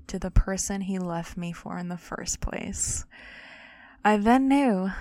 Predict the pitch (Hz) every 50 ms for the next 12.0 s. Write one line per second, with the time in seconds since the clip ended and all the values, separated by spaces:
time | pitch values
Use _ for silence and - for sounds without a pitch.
0 | - - - 202 190 185 180 175 175 180 180 180 180 190 190 - 185 180 - _
1 | - 175 175 - - - - 196 190 190 - - - - 180 180 180 180 175 180
2 | 185 180 - 185 175 175 170 - - - - - - - - - - - 226 214
3 | 196 185 - 196 - - - - 226 233 233 - - - - - - - - -
4 | - - _ _ _ _ _ _ _ _ - _ - 190 190 185 190 185 - -
5 | - - - 190 180 175 170 165 165 - - 170 185 202 202 - - 165 160 -
6 | - - 185 208 233 220 208 - - - - - - - - - - - 269 285
7 | 262 254 262 254 247 220 - 262 254 262 - - - - - - - - - -
8 | - - - - - _ _ _ _ _ _ _ _ - - - 208 196 190 190
9 | 190 185 185 - - 185 196 226 240 220 208 180 175 190 - - - - - -
10 | - - 190 190 190 190 196 - 185 185 185 - - 180 165 170 - 185 185 185
11 | 190 - - - - - - - - _ - 185 175 170 165 165 170 180 175 170